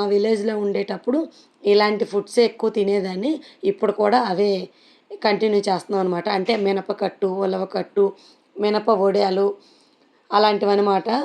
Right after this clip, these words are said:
హెల్దీ ఫుడ్స్ అన్-, మేము విలేజ్లో ఉండేటప్పుడు అక్కడ వాళ్ళు వండుకుంటే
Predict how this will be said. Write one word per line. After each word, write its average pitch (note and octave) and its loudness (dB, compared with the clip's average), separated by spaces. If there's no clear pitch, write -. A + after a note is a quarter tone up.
హెల్దీ A3 4
ఫుడ్స్ A3+ 0
అన్-, G3 -2
మేము A3+ 4
విలేజ్లో A3 4
ఉండేటప్పుడు G#3 0
అక్కడ G3+ 0
వాళ్ళు F#3+ 2
వండుకుంటే G#3+ 0